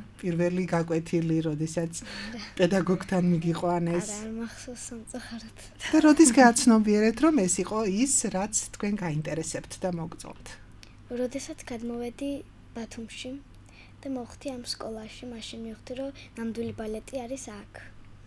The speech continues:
Speaker 1: და როგორია ნამდვილი ბალეტი? რა არის ნამდვილი ბალეტი?
Speaker 2: მ, მას სჭირდება,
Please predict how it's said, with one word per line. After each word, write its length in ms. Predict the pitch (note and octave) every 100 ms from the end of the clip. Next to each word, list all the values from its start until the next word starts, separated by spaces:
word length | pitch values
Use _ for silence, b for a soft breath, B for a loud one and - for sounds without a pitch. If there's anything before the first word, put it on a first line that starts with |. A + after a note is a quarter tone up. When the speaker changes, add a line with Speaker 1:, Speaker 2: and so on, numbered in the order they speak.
| F3 - B B B
Speaker 1:
და 120 | -
როგორია 480 | C#4+ C4 D#4 C4+ F3+
ნამდვილი 500 | E3 E3 E3 E3+ D#3+
ბალეტი? 440 | D#3 D3 C#3+ - E3
რა 160 | F#3 G#3
არის 220 | F3 E3+ -
ნამდვილი 500 | E3 D#3+ D#3 D#3 D#3+
ბალეტი? 460 | D#3 D#3+ - - - -
Speaker 2:
მ, 340 | - A3+ G#3+ B3 -
მას 300 | B3 B3+ D4 - -
სჭირდება, 720 | B3 - - B3 A3+ A#3 C4+